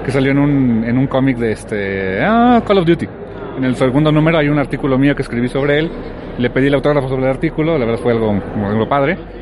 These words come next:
Toshio Maeda se me hace, digo, a-, muy de aparte de que es un tema del hentai y todo este rollo, el hecho de que venga por primera vez un mangaka,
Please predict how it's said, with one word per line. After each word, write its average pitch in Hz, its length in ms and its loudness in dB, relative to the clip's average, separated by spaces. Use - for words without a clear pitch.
Toshio 220 280 0
Maeda 202 320 2
se 180 100 -4
me 170 120 -2
hace, 202 340 0
digo, 143 380 -2
a-, 139 180 -2
muy 196 180 4
de 247 80 4
aparte 208 300 0
de 170 80 0
que 180 80 -2
es 175 80 -2
un 180 100 0
tema 180 260 0
del 127 180 0
hentai 139 400 0
y - 20 -2
todo 143 140 0
este 139 140 -2
rollo, 139 240 2
el 151 120 2
hecho 254 180 2
de 208 80 2
que 160 140 -4
venga 175 240 -2
por 160 120 -12
primera 151 200 -2
vez 160 120 -2
un 170 120 0
mangaka, 131 480 0